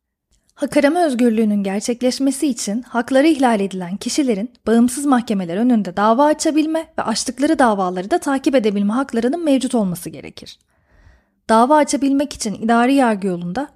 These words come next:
kişilerin menfaatlerinin ya da kişisel haklarının idare tarafından ihlal edilmesi durumu söz konusuyken, adli yargı yolunda davacı olmak için kural olarak hukuken korunan kişisel bir hakkın ihlal edilmesi gerekir. Anayasada hak arama özgürlüğünün bir ögesi olarak belirtilen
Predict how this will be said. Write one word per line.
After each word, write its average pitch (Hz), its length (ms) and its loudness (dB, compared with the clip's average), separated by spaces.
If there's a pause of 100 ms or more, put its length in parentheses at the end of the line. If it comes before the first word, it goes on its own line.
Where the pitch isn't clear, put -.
(120)
kişilerin 262 380 -2
menfaatlerinin 254 840 0
ya 269 120 -2
da 254 80 0
kişisel - 420 0
haklarının 233 560 -2
idare 240 340 2
tarafından 220 560 -4
ihlal 247 340 2
edilmesi 202 500 0
durumu 170 200 -10
söz - 240 -6
konusuyken, 285 640 -2 (440)
adli 233 240 2
yargı 262 340 2
yolunda 226 580 0
davacı 226 500 2
olmak 233 280 0
için - 220 -14 (440)
kural 339 240 4
olarak 233 400 -2
hukuken 285 460 0
korunan 285 520 0
kişisel 294 420 0
bir 220 60 -4
hakkın 330 380 -4
ihlal 302 340 2
edilmesi 175 440 -6
gerekir. - 420 -14 (840)
Anayasada 311 480 0
hak 294 160 -2
arama 311 240 2
özgürlüğünün 220 640 -2
bir 233 100 0
ögesi 269 320 0
olarak 240 400 -2
belirtilen 196 580 -8